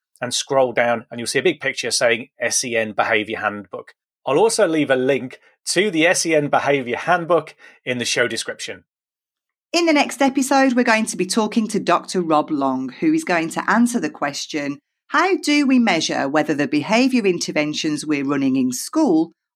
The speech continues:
Speaker 2: are actually working or not? How can we prove whether they're making a difference beyond what our intuition tells us?"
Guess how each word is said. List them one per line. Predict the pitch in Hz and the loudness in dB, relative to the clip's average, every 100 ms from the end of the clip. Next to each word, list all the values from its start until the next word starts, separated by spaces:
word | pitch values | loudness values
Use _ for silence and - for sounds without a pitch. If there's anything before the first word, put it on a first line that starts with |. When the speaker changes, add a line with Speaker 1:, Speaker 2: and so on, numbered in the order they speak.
| 208 | 0
Speaker 2:
are | 220 | 2
actually | 214 220 - 233 220 | 2 0 -2 -2 -2
working | 175 165 165 - 160 160 | 0 -2 -2 -4 -4 -2
or | 156 147 | -2 -2
not? | 139 123 110 - - _ _ _ | -2 -2 -4 -10 -18 _ _ _
How | - 285 302 | 0 2 2
can | 302 302 294 | 0 0 0
we | 269 | 0
prove | - 254 254 247 | 0 0 2 2
whether | 214 185 | 0 -2
they're | 165 151 | 0 -2
making | 156 208 240 240 | 0 2 2 0
a | 170 | 0
difference | 170 180 180 170 180 | 0 -2 -2 -2 -4
beyond | - 233 269 165 143 147 - | -4 0 2 2 -2 -6 -4
what | 156 - | -4 -2
our | 147 - | -6 -2
intuition | 175 170 - 147 135 156 170 | -2 -2 -2 -4 -4 -6 -6
tells | - 269 294 247 | -2 -2 -2 -4
us?" | - - - | -6 -8 -12